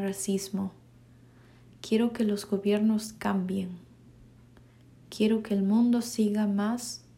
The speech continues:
o menos como es. Quiero que la vida sea diferente. Quiero que todos ayuden con una causa importante.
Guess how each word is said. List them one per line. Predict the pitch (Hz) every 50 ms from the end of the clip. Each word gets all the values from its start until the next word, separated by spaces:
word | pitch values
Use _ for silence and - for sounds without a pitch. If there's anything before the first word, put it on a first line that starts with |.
| - - -
o | 202 190
menos | 196 190 208 226 226 240 247 247 240 -
como | - - - 190 185 185 185 190
es. | 185 180 175 - - - - - - - - - - - - - - - - - - - - - - - - - - - - - - - - - - - - - - -
Quiero | - 220 214 220 220
que | 220 233 214
la | 208 202 196
vida | 196 202 208 214 214 214 208
sea | - - - 208 202 202 196
diferente. | 196 202 190 - - 196 190 196 208 220 220 214 220 226 233 233 233 - - - - - - - - - - - - - - - - - - - - - - - - -
Quiero | - - 233 233 240 233
que | - 214
todos | - - - 233 247 254 262 247 - -
ayuden | 220 202 202 208 220 220 226 226 220
con | 214 - 208 202
una | 196 196 208 214 214 208 208
causa | - - 196 196 196 - 214
importante. | 196 196 - - - - - - 220 208 190 - - -